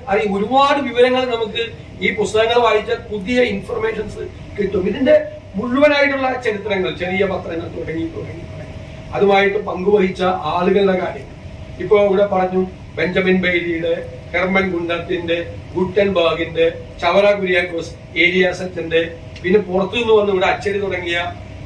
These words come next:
ഭീം ദേവ്ജിയുടെ, എസ് ടി റെഡ്ഡിയാറിന്റെ, എസ് ടി റെഡ്ഡിയാറിന്റെ പ്രസ് ഞങ്ങളൊക്കെ കോളേജിൽ പഠിക്കുമ്പോ, മത്സരിക്കുമ്പോ സോനിയർ അടിക്കുന്ന അവിടെയാണ്.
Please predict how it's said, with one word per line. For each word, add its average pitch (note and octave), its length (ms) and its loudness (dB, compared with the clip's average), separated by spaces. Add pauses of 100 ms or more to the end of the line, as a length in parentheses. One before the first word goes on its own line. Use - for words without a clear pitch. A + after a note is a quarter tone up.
ഭീം A3+ 240 -2
ദേവ്ജിയുടെ, E3+ 800 0 (280)
എസ് F#3 240 -2
ടി C4 120 6
റെഡ്ഡിയാറിന്റെ, G#3 560 4 (600)
എസ് - 140 -10
ടി B3+ 120 2
റെഡ്ഡിയാറിന്റെ B3 440 4
പ്രസ് A3 480 0 (280)
ഞങ്ങളൊക്കെ A3 340 4
കോളേജിൽ A#3 360 4
പഠിക്കുമ്പോ, A3+ 640 0 (160)
മത്സരിക്കുമ്പോ A3+ 540 0
സോനിയർ G#3 420 4
അടിക്കുന്ന G#3 340 0
അവിടെയാണ്. E3+ 360 0